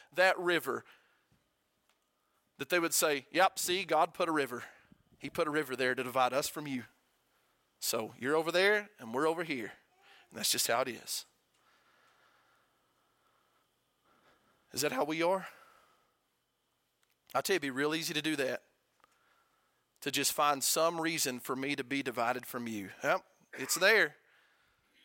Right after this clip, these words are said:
Some conflict we have with each other. We could put it there. We could put it as, as the Jordan River, and it could be the,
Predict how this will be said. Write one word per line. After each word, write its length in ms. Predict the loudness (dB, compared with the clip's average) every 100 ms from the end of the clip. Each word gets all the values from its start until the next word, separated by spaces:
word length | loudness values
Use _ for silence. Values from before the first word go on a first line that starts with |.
| _ _ _ _ _ _ -6
Some 240 | -2 -2
conflict 560 | 0 0 0 -2 -6 -4
we 140 | -2
have 220 | 2 2
with 120 | 0
each 200 | -4 -2
other. 260 | 0 0 -2
We 120 | -4 -4
could 160 | -2
put 140 | 0 0
it 120 | 0
there. 200 | 0 2
We 120 | 0
could 180 | -6 -4
put 160 | -2
it 100 | 0
as, 200 | -2 -4 -2
as 160 | -2 -2
the 100 | -2
Jordan 360 | 0 0 0
River, 280 | 0 0 0
and 80 | -4
it 100 | -4
could 160 | -6 -4
be 180 | -6
the, 240 | -4 -4